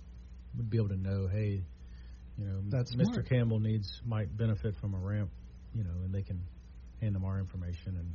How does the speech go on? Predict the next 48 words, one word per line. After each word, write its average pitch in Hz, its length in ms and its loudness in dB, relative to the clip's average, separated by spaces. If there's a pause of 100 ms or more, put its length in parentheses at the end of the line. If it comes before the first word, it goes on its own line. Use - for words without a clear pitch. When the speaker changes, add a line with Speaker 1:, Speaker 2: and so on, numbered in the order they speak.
(100)
Speaker 1:
and, 87 280 -4 (560)
and 104 120 -2
have 95 120 -2
them 87 120 -4
call 90 280 -4
us. - 160 -6
But - 120 -4 (120)
Speaker 2:
Well, 175 320 6 (140)
well, 165 160 8
likewise, 160 540 8
as 143 200 8
you 143 120 6
said, 147 400 4 (240)
it - 80 0
could 139 140 0
help 151 300 6
in 127 80 6
their, 131 200 8 (180)
their 131 140 6
recovery. 123 680 2 (680)
They 143 80 6
Speaker 1:
Yep. 135 100 12
Speaker 2:
may 147 80 10
be 143 180 8
taking, 131 420 8
being 127 280 8
taken 135 320 6
care 143 200 8
of 127 60 6
by 123 220 8
home 131 200 12
health 170 280 12
in 127 80 10
their 117 140 10
home 143 480 10
for 120 100 6
their 120 140 8
given, 123 420 8 (420)
uh, 107 220 2
injury 143 580 10
or 123 160 6
their 117 180 4
given, 127 520 6
uh, 127 300 0
surgery, 147 640 10
but 120 180 6 (100)
this 190 160 6 (180)
definitely, 113 560 6